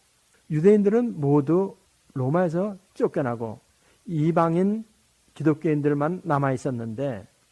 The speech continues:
이방인 기독교인들이 예수님을 잘 믿게 해달라고 이렇게 계속 중보기도를 했으리라고 저는 믿어요.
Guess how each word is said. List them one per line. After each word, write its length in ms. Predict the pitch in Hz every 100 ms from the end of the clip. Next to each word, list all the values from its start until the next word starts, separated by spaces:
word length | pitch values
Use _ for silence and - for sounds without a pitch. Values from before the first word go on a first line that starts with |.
| _ _ -
이방인 520 | 147 143 143 147 143
기독교인들이 920 | 135 139 135 139 127 131 139 131 127 _ _ _ -
예수님을 560 | 143 156 190 185 208 214
잘 340 | - - 170
믿게 240 | 190 180
해달라고 560 | 180 170 151 139 131 123 _ _ _ _
이렇게 300 | - 151 190 190
계속 540 | - - - - 165
중보기도를 520 | - 170 151 143 143 151
했으리라고 420 | 156 180 143 135
저는 220 | 139 139
믿어요. 460 | 123 113 113 107